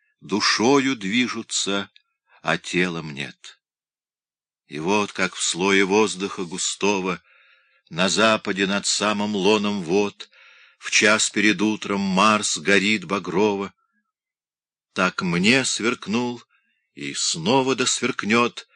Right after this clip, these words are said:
свет по волнам, стремившийся так скоро, что не сравнится никакой полёт. И снова досверкнёт.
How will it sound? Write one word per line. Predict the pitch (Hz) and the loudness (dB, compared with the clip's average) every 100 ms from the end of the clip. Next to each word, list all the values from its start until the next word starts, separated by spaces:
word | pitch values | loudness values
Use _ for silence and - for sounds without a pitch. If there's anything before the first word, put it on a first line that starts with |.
| _ _ _ _ _ | _ _ _ _ _
свет | - - 98 92 120 110 - | -8 -4 0 4 4 4 -2
по | 101 | -2
волнам, | 98 107 104 104 110 | 2 2 2 2 2
стремившийся | 101 - 101 101 104 104 - 104 98 107 98 | 0 -2 -2 0 0 -2 -2 -2 -2 -2 -2
так | 98 - | -2 -2
скоро, | - - - 131 139 143 139 - _ _ _ _ _ - | -6 -4 2 4 4 2 -2 -8 _ _ _ _ _ -10
что | - - 110 127 123 | -8 -2 2 2 2
не | 107 107 | -2 -4
сравнится | - 95 92 87 82 104 - - 90 | -4 -2 -2 0 -2 -4 -4 -6 -4
никакой | 87 - 170 - 82 78 - - | -4 -6 -10 -6 -4 -4 -6 -10
полёт. | 76 71 69 - - _ _ _ _ _ _ _ _ _ _ _ | -8 -8 -10 -16 -20 _ _ _ _ _ _ _ _ _ _ _
И | - 80 76 | -12 -10 -8
снова | - - 104 131 120 | -6 -4 -2 -2 -4
досверкнёт. | 113 - 113 104 98 101 95 | -4 -4 -4 -6 -4 -4 -4